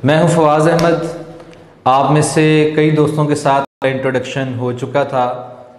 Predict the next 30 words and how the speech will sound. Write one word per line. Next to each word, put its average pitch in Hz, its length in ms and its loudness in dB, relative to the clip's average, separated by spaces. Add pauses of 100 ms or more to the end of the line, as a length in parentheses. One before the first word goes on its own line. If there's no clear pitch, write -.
अ, 110 520 -4
बड़े 117 340 -2
भाई 131 200 2
हैं 131 220 -2
शहजाद 117 680 -4
अहमद 117 240 -8
मिर्ज़ा, 113 760 -6
आईटी 117 240 -4
expert 139 420 -4
हैं, 135 160 -8 (640)
तो 143 60 0
उनके 156 160 -2
साथ 180 340 -2
मैंने 180 200 0
एक 175 180 -6
वीडियो 160 320 0
की 180 60 -6
थी 160 240 -4
जिसमें 160 640 -6
हमने 147 260 -6
Facebook 151 600 -8
पे 147 320 -2
अपनी 143 220 -6
चीज़ें 143 340 -8
सेल - 400 -10
करने 131 240 -6
के 135 120 -6
बारे 117 260 -4
में 117 160 -10
कुछ 120 260 -12